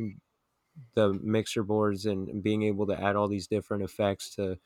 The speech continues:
you know, people's music to, and, and then later produce it and, and stuff like that. That's one of,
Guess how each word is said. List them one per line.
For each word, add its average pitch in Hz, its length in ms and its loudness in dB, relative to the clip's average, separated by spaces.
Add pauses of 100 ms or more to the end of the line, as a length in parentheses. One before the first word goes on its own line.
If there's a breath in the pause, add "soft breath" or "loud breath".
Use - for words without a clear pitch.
(300 soft breath)
you 110 100 2
know, 101 140 2
people's 107 420 -2
music 101 500 -2
to, 101 300 -2
and, 98 300 -2
and 98 160 -2
then 98 260 -2
later 101 340 4
produce 101 560 2
it 107 200 2 (260)
and, 101 400 -4
and 107 140 -4
stuff - 280 -10
like - 200 -12
that. 67 220 -10 (500 soft breath)
That's 107 200 0
one 113 160 4
of, 98 240 0